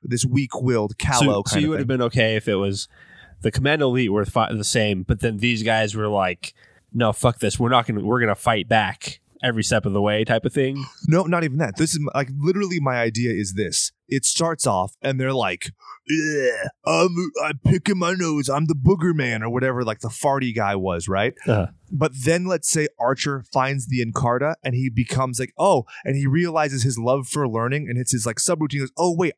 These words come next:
Speaker 1: I'm a Gorgonite. I, I'm here to learn and, and quest and find Gorgon. I'm here to, you know, better myself." And that's where the love and the nurturing of David Cross's character comes out. And you find that it was just a product. That's not who they really are. And you're talking about the substance and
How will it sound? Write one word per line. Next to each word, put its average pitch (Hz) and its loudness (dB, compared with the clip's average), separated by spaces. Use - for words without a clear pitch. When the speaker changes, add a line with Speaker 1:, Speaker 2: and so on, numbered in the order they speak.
Speaker 1:
I'm 156 2
a 147 0
Gorgonite. 117 -2
I, 156 2
I'm 151 0
here 165 0
to 131 0
learn 120 -2
and, 104 -6
and 113 -4
quest - 0
and 117 -12
find 147 -2
Gorgon. 120 -2
I'm 110 -4
here 151 -6
to, 135 -6
you 127 0
know, 123 -2
better 156 0
myself." 110 -4
And 147 0
that's 170 0
where 156 4
the 135 0
love 131 0
and 127 -4
the 123 -4
nurturing 135 -2
of 104 -6
David 113 -4
Cross's 160 -2
character 104 -4
comes 110 -6
out. 104 0
And 127 -8
you 127 -6
find 151 -4
that 160 -4
it 180 -2
was 156 0
just 131 -4
a - -8
product. 147 0
That's 135 -4
not 147 -2
who 139 0
they 123 0
really 117 0
are. 123 2
And 107 -4
you're 101 -6
talking 120 -4
about 107 -8
the - -10
substance 120 -4
and 110 -6